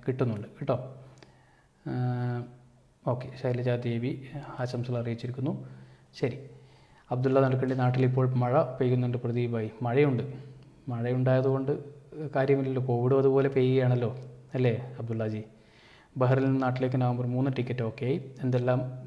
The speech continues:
ബഹ്റിൽ നിന്ന് നാട്ടിലേക്ക് നവംബർ മൂന്നിന് ടിക്കറ്റ് ഓക്കെ ആയി. മധു ദിവ്യ,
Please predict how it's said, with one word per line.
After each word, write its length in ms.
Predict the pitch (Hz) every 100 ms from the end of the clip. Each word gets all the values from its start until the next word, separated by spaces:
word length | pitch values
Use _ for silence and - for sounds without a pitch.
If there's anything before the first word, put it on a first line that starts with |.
| 135
ബഹ്റിൽ 360 | 127 131 139
നിന്ന് 160 | 143 139
നാട്ടിലേക്ക് 600 | 120 127 143 139 143 208 135
നവംബർ 280 | 131 131
മൂന്നിന് 400 | 127 127 131 147
ടിക്കറ്റ് 260 | 131 127 123
ഓക്കെ 220 | 113 -
ആയി. 100 | 117
മധു 260 | 117 120 135
ദിവ്യ, 360 | 123 110 110